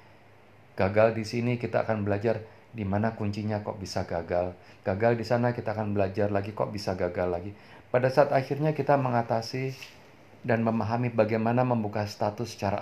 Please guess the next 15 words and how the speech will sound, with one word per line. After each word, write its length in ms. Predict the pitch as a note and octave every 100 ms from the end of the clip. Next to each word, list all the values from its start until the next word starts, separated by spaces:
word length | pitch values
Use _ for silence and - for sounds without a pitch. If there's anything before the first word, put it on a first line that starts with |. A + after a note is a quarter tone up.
| G2
aman. 320 | G2 F#2 F2+ F#2+ - - - - -
Entah 320 | B2+ G#2 F#2+ G2
itu 320 | G2 G#2 F#2
di 80 | -
komunitas, 880 | F2+ E2+ E2+ G2+ B2+ D#3+ - - - - - - -
entah 240 | A2+ G2 G2+
itu 240 | G#2 G#2
di 80 | G#2
publik, 640 | - F2+ F#2 F#2+ D3+ - - - - -
entah 240 | A2+ G#2 G#2+
itu 240 | G#2 G#2
di 80 | G2+
tempat 400 | F#2 F2+ F2 -
kerja, 480 | A#2+ B2 D3+ E3+ F3+ - - - C3
entah 240 | G#2+